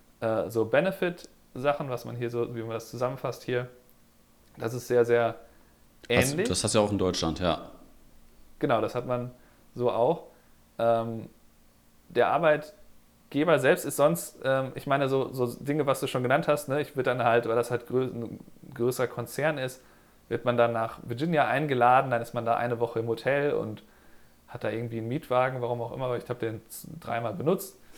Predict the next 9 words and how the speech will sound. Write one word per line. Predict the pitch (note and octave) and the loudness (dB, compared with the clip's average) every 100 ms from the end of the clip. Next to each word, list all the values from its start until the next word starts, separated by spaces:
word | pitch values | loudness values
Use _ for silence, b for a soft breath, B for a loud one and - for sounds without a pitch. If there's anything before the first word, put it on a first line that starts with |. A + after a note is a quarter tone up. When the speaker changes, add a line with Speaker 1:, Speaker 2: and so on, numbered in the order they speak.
| B B B B - | B B B B -4
Speaker 1:
Äh, | B2+ A#2+ A#2 B B B | 2 2 2 B B B
<laughs> | B B F3 - | B B -8 -6
also | A2+ A2+ | -4 -2
wir | A#2 | 2
brauchten | B2+ - A#2+ | 2 2 0
den | A2 | 0
aber | A2 | 0
für | A2+ | 0
den, | A2 | -4